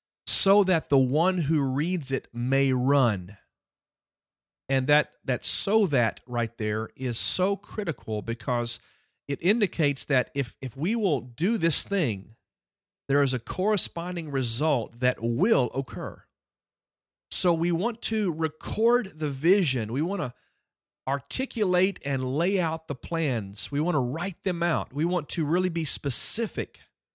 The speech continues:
And if we have a blueprint, a plan of action, and if we're willing to, to get active with that plan of action, then we can run, we can accomplish the vision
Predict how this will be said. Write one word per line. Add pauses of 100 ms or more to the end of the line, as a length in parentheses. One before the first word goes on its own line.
(1080)
And
if
we
have
a
blueprint,
a
plan
of
action, (240)
and
if
we're
willing
to, (420)
to
get
active
with
that
plan
of
action, (540)
then
we
can
run,
we
can
accomplish
the
vision